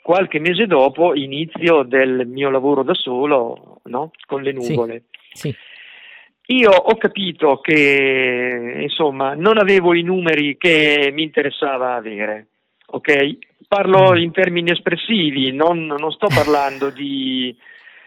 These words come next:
Speaker 1: eh, grandi capacità, no? Aprire un mercato da pittore, n-, non era questo, parlo proprio della mia espressività, no?
Speaker 2: Certo.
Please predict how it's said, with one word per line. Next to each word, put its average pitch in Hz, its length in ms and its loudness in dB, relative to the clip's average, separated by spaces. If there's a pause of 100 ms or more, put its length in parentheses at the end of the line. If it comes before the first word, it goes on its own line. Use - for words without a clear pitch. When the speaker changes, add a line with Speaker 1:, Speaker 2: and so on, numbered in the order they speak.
(100)
Speaker 1:
eh, 127 920 -2
grandi 151 380 -2
capacità, 147 1040 -2
no? 151 340 0
Aprire 156 400 0
un 151 120 -4
mercato 151 640 -4
da 143 100 -2
pittore, 147 640 0
n-, 160 320 -12
non 175 180 -6
era 208 200 -2
questo, 151 460 2
parlo 214 360 0
proprio 190 300 0
della 160 180 0
mia 175 240 -4
espressività, 143 840 -8
no? - 0 - (540)
Speaker 2:
Certo. 139 600 -4